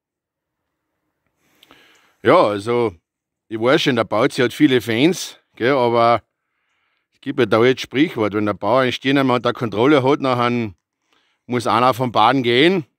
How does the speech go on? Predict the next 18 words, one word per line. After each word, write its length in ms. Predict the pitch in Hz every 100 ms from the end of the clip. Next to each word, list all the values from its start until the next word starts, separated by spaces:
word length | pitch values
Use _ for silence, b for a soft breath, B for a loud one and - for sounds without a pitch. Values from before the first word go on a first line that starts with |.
| _ _ _ _ _ _ _ _ _ _ -
Ich 120 | 135
kann 220 | 113 117
noch 100 | 147
nicht 160 | 147 143
gehen, 380 | 127 131 170 143 -
ja, 180 | 113 113
weißt 200 | 95 -
du, 40 |
ich 60 | 107
hab, 140 | 90 _ _ _ B B B B B B _ _ _ -
muss 200 | 101 98
im 60 |
Sommer 240 | 92 117 101
noch 200 | 98 -
heigen. 360 | 95 143 160 - _ _ _ _ _ _
Der 80 | 98
Bauzi 420 | 87 101 123 117
nicht. 460 | 113 139 190 -